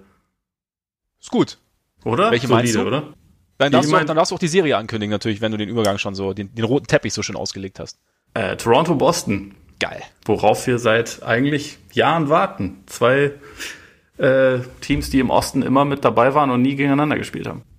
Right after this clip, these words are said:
Speaker 1: Stimmt. Und jetzt treffen sie in interessanter Konstellation aufeinander. Und bist du optimistisch als alter Kälte?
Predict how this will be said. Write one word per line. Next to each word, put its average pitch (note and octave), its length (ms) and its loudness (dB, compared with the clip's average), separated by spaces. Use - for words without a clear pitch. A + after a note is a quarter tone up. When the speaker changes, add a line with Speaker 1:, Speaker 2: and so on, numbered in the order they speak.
Speaker 1:
Stimmt. - 360 -6
Und A#2 140 -8
jetzt - 440 -2
treffen E3 320 0
sie F#3 220 0
in E3+ 560 -2
interessanter G3+ 520 2
Konstellation A3+ 680 -2
aufeinander. A2 640 0
Und C3+ 680 -2
bist - 180 0
du - 40 6
optimistisch - 600 -4
als - 480 0
alter A2 220 -2
Kälte? G2+ 380 -2